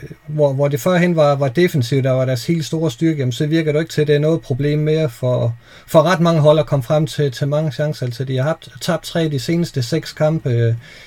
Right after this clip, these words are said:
i La Liga, så, så det er et hold, der er i virkelig store problemer i øjeblikket, øh, og, og jo faktisk har været det mere eller mindre hele sæsonen. Øh, det var, øh, lidt heldigt, de kom med, med videre i Champions League også, så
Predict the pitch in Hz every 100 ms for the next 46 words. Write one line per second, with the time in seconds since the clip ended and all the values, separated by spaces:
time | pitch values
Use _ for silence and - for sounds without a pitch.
0 | - 139 127 131 156 151 120 123 117 127
1 | 127 113 156 160 139 127 123 135 185 -
2 | 123 131 143 123 120 131 139 131 131 135
3 | 143 135 139 139 113 117 117 117 113 117
4 | - - - - - - - - 131 127
5 | 117 139 139 123 - - - 143 123 123
6 | - 131 143 147 135 147 143 135 143 131
7 | 117 143 131 117 147 139 135 127 120 131
8 | 127 120 120 117 - 175 139 131 - -
9 | 139 147 156 151 131 127 120 135 147 123
10 | 139 143 156 156 131 - 131 123 123 -
11 | 151 151 143 143 - 117 117 120 113